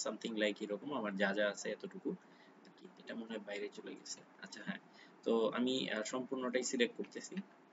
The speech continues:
এই পুরা সেটটা আমি সিলেক্ট করছি এখান থেকে।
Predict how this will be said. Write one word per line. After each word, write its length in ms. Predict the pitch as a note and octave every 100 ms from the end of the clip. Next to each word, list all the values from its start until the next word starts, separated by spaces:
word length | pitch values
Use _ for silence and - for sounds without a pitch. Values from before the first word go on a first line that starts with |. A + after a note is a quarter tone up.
| - - - - - - - - - - -
এই 120 | A2 A2
পুরা 240 | - B2
সেটটা 360 | - B2+ - A2
আমি 140 | A2+
সিলেক্ট 300 | - A2 -
করছি 240 | A2+ - G#2+
এখান 220 | G2+ A2
থেকে। 240 | A2+ C#3